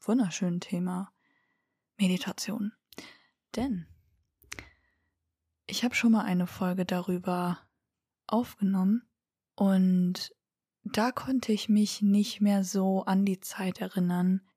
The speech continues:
in der ich sehr viel negativ gedacht habe. Ich weiß, dass es mal so war, aber in der Zeit, als ich die Folge aufgenommen hatte, konnte ich nicht wirklich das zu hundert Prozent wiedergeben.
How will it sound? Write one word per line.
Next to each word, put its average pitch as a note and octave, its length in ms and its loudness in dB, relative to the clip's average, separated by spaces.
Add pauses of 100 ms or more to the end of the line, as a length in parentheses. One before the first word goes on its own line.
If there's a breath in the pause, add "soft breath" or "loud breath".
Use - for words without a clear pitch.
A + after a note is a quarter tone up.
(140)
in F#3+ 240 4
der F#3 360 2
ich E3+ 680 -6 (500)
sehr F#3 320 2
viel E3+ 460 0
negativ E3+ 800 -2
gedacht F3+ 520 -6
habe. G3 400 -4
Ich - 320 -6
weiß, G3+ 380 0
dass G3+ 220 -2
es F#3 160 -4
mal F3+ 220 2
so F3 260 -2
war, F#3 240 0 (840 loud breath)
aber F#3+ 180 0
in F#3+ 160 2
der G3 220 0
Zeit, G#3 240 0
als G3 160 0
ich G3+ 140 -4
die G3 100 2
Folge G3 400 0
aufgenommen F3+ 640 0
hatte, G#3+ 440 0 (100)
konnte B3+ 280 2
ich D#4 160 0
nicht A3+ 360 2
wirklich A3+ 500 -2
das - 480 -4 (400)
zu - 160 2
hundert F#3+ 300 4
Prozent F3+ 500 -2
wiedergeben. F3 640 -2